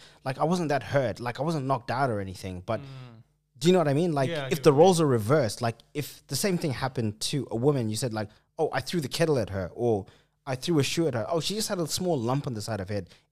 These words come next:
Speaker 1: It's still abuse either way. But you as a male, would you come out and actually say that, or would you just simply laugh it off? Or would you just be like, "No, I'm a man, I should suck it up, and therefore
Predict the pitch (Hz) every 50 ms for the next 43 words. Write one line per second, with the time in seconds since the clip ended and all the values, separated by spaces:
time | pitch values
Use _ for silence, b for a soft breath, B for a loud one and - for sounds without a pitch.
0 | - 185 170 - - - - 226 214 175 131 101 87 107 135 165 143 107 - -
1 | - - 135 123 110 107 101 135 135 107 80 80 - - 120 104 - - 131 170
2 | 185 - 143 135 123 120 107 110 107 107 131 147 127 95 78 76 78 90 - _
3 | _ _ _ _ _ _ _ _ _ _ _ _ _ _ _ _ _ _ _ -
4 | 131 127 135 143 156 175 165 131 120 123 135 165 185 180 - - - 170 160 151
5 | 151 143 143 120 120 123 131 127 123 - - 120 107 - - 147 139 123 123 113
6 | - 113 120 123 131 139 135 - 143 143 135 131 117 113 - 127 120 - 117 110
7 | 110 113 113 113 - 110 110 98 - - 139 131 123 131 139 135 135 165 156 131
8 | 131 127 - - 131 120 113 107 - 123 139 127 - - - 123 120 110 107 120
9 | 120 107 95 - - 117 - - 98 - - - 139 120 - - 110 104 107 104
10 | 95 - 98 87 98 107 107 98 - - 101 95 87 82